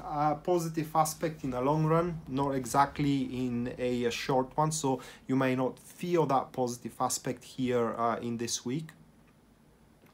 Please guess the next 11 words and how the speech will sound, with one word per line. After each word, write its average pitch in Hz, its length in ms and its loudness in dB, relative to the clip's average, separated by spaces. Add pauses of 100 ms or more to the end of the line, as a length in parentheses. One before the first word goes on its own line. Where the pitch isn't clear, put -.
(160)
And 143 140 2
the 131 60 0
card 143 340 4
simply 135 320 -2
says, 127 480 0 (380)
"At - 200 -6
least 131 380 0
you 113 60 -2
know," 117 320 0 (240)
right? 117 320 2 (500)
Um, 113 420 2